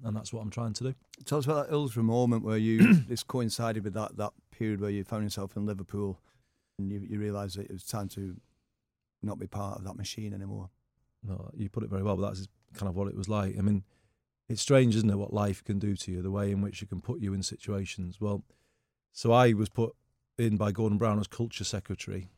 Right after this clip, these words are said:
Speaker 1: in, um, uh, two thousand and eight,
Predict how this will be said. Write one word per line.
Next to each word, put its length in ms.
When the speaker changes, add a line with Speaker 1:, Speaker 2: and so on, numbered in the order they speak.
Speaker 1:
in, 360
um, 560
uh, 240
two 200
thousand 500
and 160
eight, 360